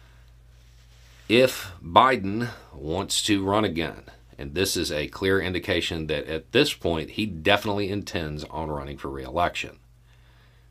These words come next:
he has to keep the economy humming and gas prices down.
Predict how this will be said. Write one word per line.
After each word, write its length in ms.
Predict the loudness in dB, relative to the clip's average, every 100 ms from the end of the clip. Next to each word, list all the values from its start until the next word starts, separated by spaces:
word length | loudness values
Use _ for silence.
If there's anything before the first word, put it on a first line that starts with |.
| _ -6
he 140 | -2
has 140 | -2
to 80 | -4
keep 240 | -6 -4 -4
the 100 | -8
economy 460 | -2 2 2 2
humming 520 | 2 2 2 2 0 -4 -20 -20 -20 -20 -12 -4
and 220 | -2 0
gas 320 | 2 2 2
prices 500 | 0 -2 -2 -6 -8
down. 540 | 0 0 2 -2 -6